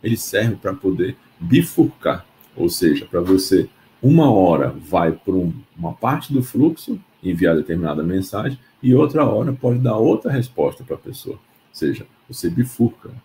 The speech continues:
aquele fluxo. Isso já existia com o nome de teste A B, onde você tinha duas opções,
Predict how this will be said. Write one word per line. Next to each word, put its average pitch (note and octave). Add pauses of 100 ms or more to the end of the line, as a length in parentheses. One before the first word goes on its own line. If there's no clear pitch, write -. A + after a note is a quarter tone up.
aquele -
fluxo. - (300)
Isso C#3+
já B2+
existia B2+
com B2
o A2+
nome A#2
de A#2+
teste B2
A B2+
B, B2 (880)
onde E2
você E2+
tinha E2+
duas F2
opções, -